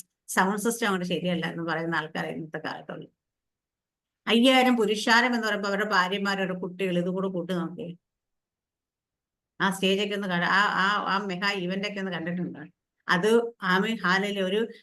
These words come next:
പ്രത്യേക സമയമല്ല, എപ്പോഴും അങ്ങനെ കർത്താവിന്റെ പിന്നാലെ ആൾക്കാർ വന്നിരുന്നു.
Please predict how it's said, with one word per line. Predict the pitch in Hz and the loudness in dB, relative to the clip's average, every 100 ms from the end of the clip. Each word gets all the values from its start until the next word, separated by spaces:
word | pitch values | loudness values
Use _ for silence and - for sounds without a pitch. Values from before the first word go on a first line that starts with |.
| _ | _
പ്രത്യേക | 202 180 226 269 311 311 | -6 0 4 4 4 2
സമയമല്ല, | 262 233 180 180 185 180 | 0 0 0 0 -2 -4
എപ്പോഴും | 180 - 220 247 285 330 330 | -10 -2 2 4 6 6 4
അങ്ങനെ | 285 285 | 4 2
കർത്താവിന്റെ | 262 247 220 214 226 | 0 -2 -2 -2 -2
പിന്നാലെ | 220 185 185 185 | -4 -2 0 -2
ആൾക്കാർ | 175 175 | -2 -4
വന്നിരുന്നു. | 180 160 170 - - - | -4 -4 -6 -10 -14 -16